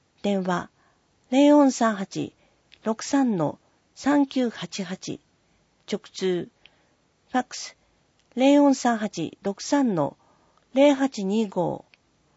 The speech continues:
目次、七十七、翻訳ボランティア入門講座、交流会を開催します。参加者募集。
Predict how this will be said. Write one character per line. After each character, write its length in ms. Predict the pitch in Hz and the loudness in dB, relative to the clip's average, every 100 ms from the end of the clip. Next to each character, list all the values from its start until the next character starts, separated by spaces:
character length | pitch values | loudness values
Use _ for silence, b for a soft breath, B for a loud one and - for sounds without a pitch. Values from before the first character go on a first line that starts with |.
| _ _ _ _ _ _ _ _ _ _ _ _ _ _ _ - | _ _ _ _ _ _ _ _ _ _ _ _ _ _ _ -4
目 280 | 214 226 | 0 0
次、 260 | 196 202 - _ _ _ _ _ _ _ _ _ _ - | 0 0 -2 _ _ _ _ _ _ _ _ _ _ 0
七 300 | 226 285 285 | 4 6 6
十 220 | 226 190 | 6 2
七、 380 | 180 170 151 - _ _ _ _ _ _ - | 2 0 -2 -6 _ _ _ _ _ _ 2
翻 240 | 254 294 | 6 8
訳 200 | 302 285 | 8 6
ボ 120 | 254 269 | 6 6
ラ 140 | 269 | 8
ン 100 | 262 | 6
テ 160 | - 156 | 4 -2
ィ 20 | |
ア 120 | - - | -2 4
入 200 | 247 277 | 6 8
門 240 | 277 269 | 8 8
講 280 | 262 254 185 | 6 4 4
座、 220 | 143 - b b b b b | 0 -4 b b b b b
交 240 | - 285 285 | 4 6 8
流 220 | 294 285 | 8 6
会 260 | 202 175 147 | 4 2 2
を 160 | 143 | 0
開 240 | - 196 202 | 0 -2 0
催 220 | 196 185 | 0 -2
し 160 | - | -2
ま 120 | 165 160 | -4 -6
す。 200 | - b b b b b b b | -10 b b b b b b b
参 260 | - 285 269 | 2 4 4
加 140 | 254 | 2
者 260 | - 165 - | 0 -2 -2
募 120 | 165 | -4
集。 380 | 160 180 151 | 0 0 -2